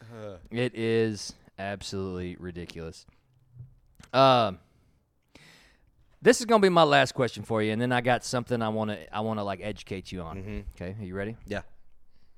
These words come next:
Speaker 2: If you wanted to slowly drive a roommate insane using only notes,
Speaker 1: Mm-hmm.
Speaker 2: what kind of notes would you leave around the house? <laughs>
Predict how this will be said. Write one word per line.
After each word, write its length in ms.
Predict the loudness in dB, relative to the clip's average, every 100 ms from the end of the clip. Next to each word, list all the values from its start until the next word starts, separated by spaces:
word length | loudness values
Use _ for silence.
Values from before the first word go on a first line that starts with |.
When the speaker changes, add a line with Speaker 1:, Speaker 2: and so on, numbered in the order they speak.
| -8
Speaker 2:
If 160 | -6 -4
you 120 | 0
wanted 260 | 2 2 -2
to 60 |
slowly 480 | -8 -6 -2 -2 -2
drive 440 | -6 -6 -4 -4 -8
a 100 | -12
roommate 520 | -8 -6 -6 -6 -10
insane 680 | -12 -12 -12 -10 -10 -12 -8
using 340 | -4 -4 -4
only 300 | -4 -2 -4
notes, 680 | -4 -4 -6 -8 -16 -18 -20 _ _ _ _ _ _ _ _ -20
Speaker 1:
Mm-hmm. 440 | -18 -16 -16 -8
Speaker 2:
what 100 | -4
kind 180 | 0 0
of 60 | 0
notes 460 | -2 -2 -2 -8
would 160 | -12 -12
you 80 | -12
leave 340 | -10 -12 -12
around 220 | -14 -14
the 60 | -16
house? 280 | -18 -20 -20 -20 -20 _ _ _ _ _ _ _ _ _ _ _ _ _ -20
<laughs> 280 | -20 -18